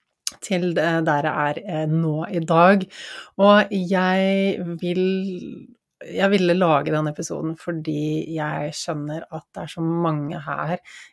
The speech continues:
i dette universet som også sliter med hvordan de har det med seg selv. Ehm, og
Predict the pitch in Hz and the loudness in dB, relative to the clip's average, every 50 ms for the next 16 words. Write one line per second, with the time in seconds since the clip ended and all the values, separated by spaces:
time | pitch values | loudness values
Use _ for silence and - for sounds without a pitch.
0 | _ _ - 175 170 165 170 165 - - 160 160 160 156 151 147 - - 180 175 | _ _ 0 0 0 0 -2 -4 -4 -4 -2 -2 -2 -4 -4 -6 -8 -8 -8 -8
1 | - - 170 - _ - - - - - - - 170 156 135 - _ - 160 156 | -8 -10 -12 -12 _ -16 -18 -14 -12 -12 -10 -8 -8 -8 -8 -10 _ -8 -6 -4
2 | 156 156 156 160 147 147 147 143 143 147 - - 147 139 165 156 151 151 151 156 | -4 -4 -6 -6 -6 -6 -6 -6 -6 -6 -6 -8 -8 -8 -8 -10 -10 -8 -6 -6
3 | 156 156 156 170 _ - 156 156 160 - - 170 160 - 180 180 240 247 _ - | -6 -6 -8 -10 _ -12 -12 -10 -10 -10 -12 -10 -4 -2 -2 -2 -2 -4 _ -16
4 | - - - - - - - - - - _ _ - 196 190 185 185 185 185 185 | -20 -20 -20 -18 -18 -18 -20 -20 -20 -20 _ _ -2 0 2 2 4 4 4 4
5 | 190 185 190 190 190 196 - - - - - 185 190 | 4 4 2 2 0 -2 -2 -6 -6 -2 0 4 6